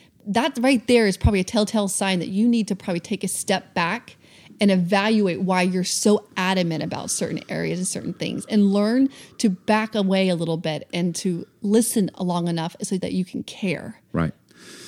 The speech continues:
Speaker 2: Love it. And then the last thing that we're kind of, is kind of f-, formatting this for us, this next season of life, which I think is to live. And what I mean by that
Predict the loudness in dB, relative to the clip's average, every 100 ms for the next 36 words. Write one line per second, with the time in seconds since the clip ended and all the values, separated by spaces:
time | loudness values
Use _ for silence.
0 | -20 -20 -10 0 0 0 -4 _ 4 8
1 | 10 10 6 4 6 8 6 4 6 6
2 | 6 0 0 2 2 2 4 2 -2 -14
3 | -14 -16 -20 _ _ _ -14 2 8 8
4 | 8 6 4 2 0 0 0 -2 -2 2
5 | 2 0 -2 -2 -2 -4 -2 -2 -2 -4
6 | -6 -2 -2 -2 _ 0 0 -2 -2 2
7 | 4 2 -2 -2 2 4 4 2 0 -2
8 | -4 -6